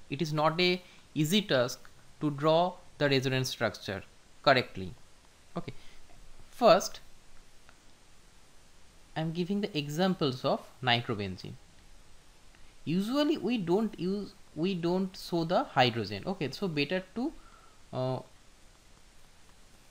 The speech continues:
not showing the hydrogen. Okay, nitrobenzene, N double bond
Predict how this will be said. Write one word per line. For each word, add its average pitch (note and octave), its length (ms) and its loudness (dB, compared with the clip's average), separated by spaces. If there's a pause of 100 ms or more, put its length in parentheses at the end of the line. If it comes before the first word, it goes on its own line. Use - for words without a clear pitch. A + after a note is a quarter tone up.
not C#3+ 320 0
showing E3 320 0
the A3 140 2
hydrogen. A2+ 480 -2 (640)
Okay, - 220 0 (2000)
nitrobenzene, A#2+ 640 0 (2250)
N E3+ 260 2
double C#3+ 340 2
bond D#3+ 300 -2